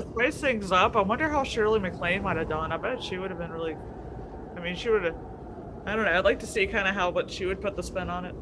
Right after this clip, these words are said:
but <laughs> But, um, I like her a lot as an actress, and I know she was definitely been, you know,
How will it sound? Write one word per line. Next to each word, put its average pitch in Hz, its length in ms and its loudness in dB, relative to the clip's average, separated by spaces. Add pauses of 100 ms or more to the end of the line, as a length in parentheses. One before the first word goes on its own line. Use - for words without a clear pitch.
(140)
but 180 160 -8 (380)
<laughs> - 540 -6 (920)
But, 208 160 0
um, 180 200 2
I 226 80 6
like 233 180 8
her 220 60 2
a 190 80 6
lot 175 180 6
as 175 120 0
an 151 80 -8
actress, 165 580 -4
and 160 240 -10 (280)
I 185 60 -4
know 190 160 2
she 190 140 -4
was 180 140 -2
definitely 170 420 -2 (1300)
been, 175 240 -4 (180)
you 196 100 -4
know, 160 220 -2